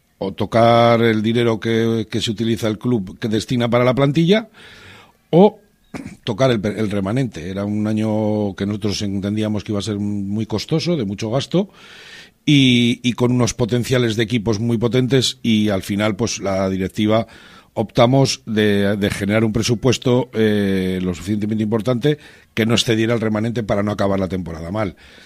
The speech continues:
Entonces, ¿qué ha pasado? Que económicamente la tem-, la temporada ha sido deficitaria en lo económico,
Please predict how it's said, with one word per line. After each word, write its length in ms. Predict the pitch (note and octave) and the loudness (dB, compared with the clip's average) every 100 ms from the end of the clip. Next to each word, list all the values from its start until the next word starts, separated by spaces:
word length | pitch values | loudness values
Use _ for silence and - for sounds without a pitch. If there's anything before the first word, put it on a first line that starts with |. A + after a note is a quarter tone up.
| - - | -20 -14
Entonces, 320 | - B2+ G#2 | -2 2 2
¿qué 160 | - C#3+ | 2 0
ha 80 | C3+ | 2
pasado? 520 | A#2+ D#3 D3 E2+ - - | 2 4 4 2 -6 -4
Que 120 | G#2 | -4
económicamente 800 | G2 G#2 G#2 G#2+ A#2 D3+ E3+ G#2+ | 0 0 0 0 2 4 4 2
la 120 | G2 | 0
tem-, 220 | G2+ A2 | -2 -4
la 180 | G#2 G2 | -4 -2
temporada 480 | G#2+ F#2 G#2 B2+ G#2 | -4 -2 0 2 2
ha 40 | |
sido 260 | - A2+ G2 | 0 0 0
deficitaria 680 | F#2+ - F2 F#2+ A#2+ A#2 G#2 | -2 -6 -10 -6 -2 0 0
en 80 | A2 | 0
lo 80 | |
económico, 560 | B2 C#3 D#3+ E3+ E3+ G#3+ | 0 2 4 2 0 -8